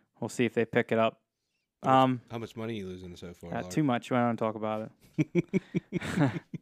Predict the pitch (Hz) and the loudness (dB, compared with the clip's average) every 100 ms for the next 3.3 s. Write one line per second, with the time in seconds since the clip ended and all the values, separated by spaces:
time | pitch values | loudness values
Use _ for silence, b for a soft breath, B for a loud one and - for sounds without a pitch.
0 | _ _ B B B - - - - - | _ _ B B B -20 -20 -20 -10 4
1 | 127 117 110 110 - - 131 139 147 139 | 6 6 4 -2 -10 8 10 12 10 10
2 | 143 135 135 - 131 131 127 123 120 127 | 10 10 8 4 4 4 6 4 4 0
3 | 160 160 | 0 0